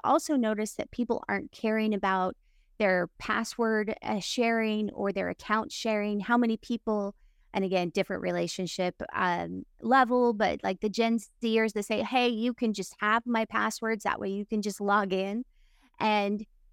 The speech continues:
that's the other ninety-nine of them. "Oh, we just started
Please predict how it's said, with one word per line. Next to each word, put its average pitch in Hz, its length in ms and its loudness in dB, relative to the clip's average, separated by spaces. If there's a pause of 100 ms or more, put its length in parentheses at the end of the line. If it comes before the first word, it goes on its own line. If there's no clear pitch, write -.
(300)
that's 233 640 2
the 262 180 0
other 240 280 2
ninety-nine 220 1400 0
of 185 260 -4
them. - 460 -4
"Oh, 320 240 4
we 226 140 0
just 247 200 0
started 233 580 0